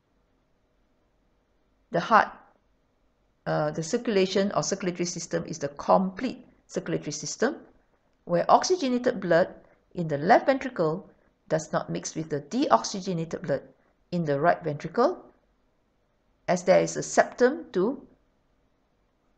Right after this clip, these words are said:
separate the left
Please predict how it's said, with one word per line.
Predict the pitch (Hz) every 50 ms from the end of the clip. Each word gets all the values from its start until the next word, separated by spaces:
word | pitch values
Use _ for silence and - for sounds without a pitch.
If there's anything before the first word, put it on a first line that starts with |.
| _ _
separate | - - - 220 214 208 - 226 202 - - - - _ _ _ _ _ _ _ _ _ _ _ _ -
the | 160 165 160 151 147 156 160 156 _ _ _ _ _ _ _ _ _ _ _ _ _ _ _ _ _ _ _ _ _ _ _ _ _ -
left | 160 190 233 330 359 - - -